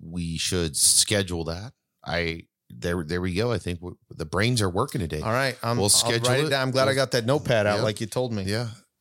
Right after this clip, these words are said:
Speaker 1: Uh, we can schedule it. We can do an invite party.
Speaker 2: Anthony OnlyFans.
Speaker 1: Yep.
Speaker 2: Got it.
Speaker 1: Yep. Thank you.
Speaker 2: That episode's doing pretty well, by the way.
Speaker 1: Yeah.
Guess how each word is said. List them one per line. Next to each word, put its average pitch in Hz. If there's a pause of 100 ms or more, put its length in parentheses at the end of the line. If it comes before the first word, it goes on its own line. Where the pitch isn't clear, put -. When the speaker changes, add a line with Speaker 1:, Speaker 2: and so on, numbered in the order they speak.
Speaker 1:
Uh, 98 (100)
we 101 (160)
can 92
schedule 123
it. 127
We 104
can 87
do 82
an 85
invite 110
party. 120 (180)
Speaker 2:
Anthony 131
OnlyFans. 107
Speaker 1:
Yep. 104 (160)
Speaker 2:
Got 82
it. - (760)
Speaker 1:
Yep. 92 (100)
Thank 78
you. 90 (240)
Speaker 2:
That 160
episode's 120
doing 117
pretty 101
well, 104
by 92
the -
way. - (260)
Speaker 1:
Yeah. 92